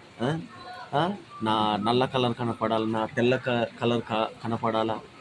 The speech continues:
ఆ, అవన్నీ, అవన్నీ నేర్పిస్తారు అక్కడ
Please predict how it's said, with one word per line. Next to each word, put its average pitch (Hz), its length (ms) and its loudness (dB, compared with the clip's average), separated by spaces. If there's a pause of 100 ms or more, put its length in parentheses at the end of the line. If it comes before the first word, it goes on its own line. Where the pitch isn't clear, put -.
(500)
ఆ, 117 240 0 (460)
అవన్నీ, 110 720 0 (220)
అవన్నీ 113 260 -2
నేర్పిస్తారు 117 520 0
అక్కడ 104 380 -4